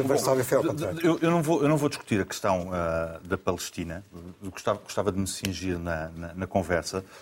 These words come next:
Speaker 2: E, e a primeira pergunta que tem que ser feita é o que é que o Hamas quis com este ataque. Não é? Ou seja, eles não vão, não, nunca vão vencer uma guerra contra Israel.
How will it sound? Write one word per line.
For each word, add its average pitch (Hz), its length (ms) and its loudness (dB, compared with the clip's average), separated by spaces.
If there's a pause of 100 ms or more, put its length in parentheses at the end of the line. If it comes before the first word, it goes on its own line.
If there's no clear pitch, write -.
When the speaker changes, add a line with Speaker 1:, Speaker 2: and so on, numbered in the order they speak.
Speaker 2:
E, 104 380 -4
e 110 40 0
a 110 40 0
primeira 101 260 0
pergunta 87 260 -2
que - 60 -8
tem 107 80 0
que - 60 -4
ser 101 100 -2
feita 117 200 2
é 117 40 6
o 107 40 4
que 113 100 0
é - 20 2
que - 100 -2
o 107 80 4
Hamas 101 300 2
quis 98 220 -6
com - 120 -4
este 101 140 -2
ataque. - 320 -2 (120)
Não 80 140 -14
é? - 40 -16 (180)
Ou 82 80 -16
seja, - 220 -12
eles 82 80 -10
não 90 100 0
vão, 101 280 2
não, 123 180 4
nunca 170 420 2
vão 123 120 4
vencer 113 220 0
uma 101 100 -2
guerra 95 220 2
contra 90 220 -10
Israel. 80 260 -10